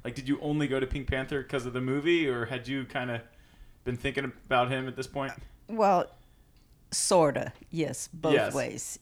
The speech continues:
Speaker 2: yes. But then I also knew, you know, that there are a lot of Americans and they're just looking,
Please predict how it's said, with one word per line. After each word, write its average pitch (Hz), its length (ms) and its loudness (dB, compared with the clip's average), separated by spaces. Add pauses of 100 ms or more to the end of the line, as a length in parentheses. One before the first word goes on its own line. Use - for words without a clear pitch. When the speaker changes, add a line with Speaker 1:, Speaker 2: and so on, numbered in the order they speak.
Speaker 2:
yes. 156 520 -2 (500)
But 156 240 2
then 190 220 4
I 170 140 8
also 185 460 4
knew, 180 540 6 (140)
you 165 140 6
know, 151 260 4
that 143 320 2
there 147 180 2
are 139 40 4
a 139 60 4
lot 143 360 4
of 170 80 4
Americans 170 800 2
and 143 220 2
they're 135 160 0
just - 340 -6
looking, 156 600 2